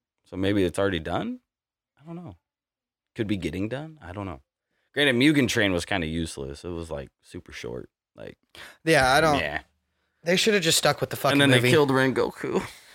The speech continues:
Speaker 2: Yeah, they shoulda just stuck with the fucking movie.
Speaker 1: Why did they kill Rengoku, bro?
Speaker 2: I don't know. I did, yeah, how, how
Speaker 1: He was
Speaker 2: Oh,
Speaker 1: a,
Speaker 2: wait,
Speaker 1: oh
Speaker 2: so
Speaker 1: my
Speaker 2: you've seen it. So you, when he was fighting, um,
Speaker 1: Yeah, I've seen it.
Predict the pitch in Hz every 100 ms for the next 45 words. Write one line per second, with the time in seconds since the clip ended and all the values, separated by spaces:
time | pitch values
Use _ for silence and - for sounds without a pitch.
0 | - 131 131 139 233 202 - 160 143 120
1 | - 147 - 117 131 120 117 - - _
2 | - 247 _ 269 - _ - - _ -
3 | 165 175 165 104 131 110 98 87 85 87
4 | - 78 82 78 76 82 _ _ _ _
5 | _ _ _ - 196 185 170 143 135 170
6 | 156 117 156 - 131 165 - - - _
7 | - 110 185 180 226 220 233 139 214 214
8 | 254 214 - 220 139 - 196 185 175 135
9 | 180 170 240 254 - 220 202 175 175 160
10 | 113 156 147 120 113 202 - - 165 78
11 | -